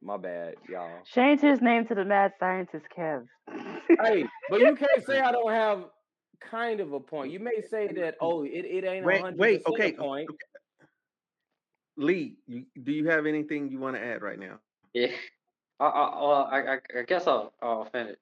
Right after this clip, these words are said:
Speaker 4: finish my story. There was, there wasn't too much more to add, but, like, but what I was saying is, like, like, there are situ-, many situations, like, whenever covid first started, while we were deployed, right? Uh, it's like,
Speaker 3: Mm-hmm.
Speaker 4: where I was explaining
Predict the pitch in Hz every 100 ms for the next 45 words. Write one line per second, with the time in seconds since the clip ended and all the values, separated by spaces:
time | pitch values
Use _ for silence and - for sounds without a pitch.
0 | _ _ 120 110 104 - 113 107 107 147
1 | 170 - 160 143 120 107 - 123 113 110
2 | 110 110 98 101 104 104 98 101 98 101
3 | 98 95 _ _ _ _ _ _ _ _
4 | _ 147 151 139 147 143 135 - - 113
5 | 127 147 135 120 110 120 104 - _ _
6 | _ 113 104 117 113 113 120 123 110 _
7 | 113 117 110 113 117 113 110 110 110 95
8 | 101 95 104 107 98 - 104 98 - 107
9 | 104 - 101 98 98 101 104 104 98 95
10 | 98 104 101 101 - _ _ _ _ 98
11 | 101 101 - 107 104 101 98 - 104 101
12 | _ _ _ _ - 139 113 113 120 _
13 | _ 117 110 107 104 104 - - 113 107